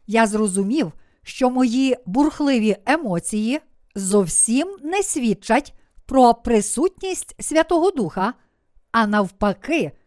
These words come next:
доводять, що я не одержав його. Я вірив в Ісуса,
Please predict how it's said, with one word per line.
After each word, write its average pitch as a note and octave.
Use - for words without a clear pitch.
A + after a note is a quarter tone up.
доводять, F#3+
що -
я C4
не B3
одержав A3
його. G#3
Я A3
вірив E4
в A#3+
Ісуса, A3